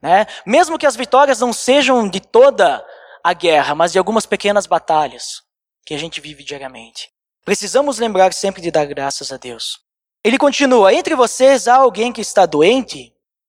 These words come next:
Que ele mande chamar os presbíteros da igreja para que estes orem sobre ele e o unjam com óleo em nome do Senhor."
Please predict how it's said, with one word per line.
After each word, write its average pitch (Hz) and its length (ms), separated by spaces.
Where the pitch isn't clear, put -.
Que 262 100
ele 285 120
mande 247 280
chamar 220 320
os 226 100
presbíteros 233 640
da 196 100
igreja 190 480
para 175 220
que 175 140
estes 151 360
orem 226 340
sobre 156 460
ele 202 380
e 175 140
o 165 60
unjam 214 380
com 170 180
óleo 160 440
em 165 140
nome 156 280
do 143 80
Senhor." 127 460